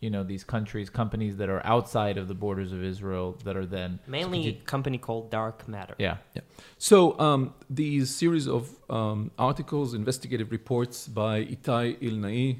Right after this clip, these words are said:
Speaker 3: a great, uh, young journalist at Yediot Ahronot, and myself, um,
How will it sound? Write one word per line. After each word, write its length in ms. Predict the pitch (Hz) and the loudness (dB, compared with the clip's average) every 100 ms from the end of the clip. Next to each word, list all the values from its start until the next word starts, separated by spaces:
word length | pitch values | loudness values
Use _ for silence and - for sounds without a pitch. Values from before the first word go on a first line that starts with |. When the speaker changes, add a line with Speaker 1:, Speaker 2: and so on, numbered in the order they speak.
| 160 | -6
Speaker 3:
a 120 | 113 | -10
great, 480 | 110 117 113 107 - - - - _ - | -4 2 2 0 -10 -20 -20 -20 _ -4
uh, 140 | 104 | -2
young 320 | 104 110 127 131 | 2 4 4 4
journalist 460 | 135 131 127 123 | 4 4 2 -2
at 60 | 120 | -4
Yediot 300 | 135 113 117 117 | -4 -2 -2 -4
Ahronot, 300 | - 120 120 | -4 -4 -2
and 120 | 117 | -2
myself, 420 | 107 107 170 143 - - - - _ | -2 0 4 4 2 -10 -20 -20 _
um, 320 | 120 120 117 | -2 0 0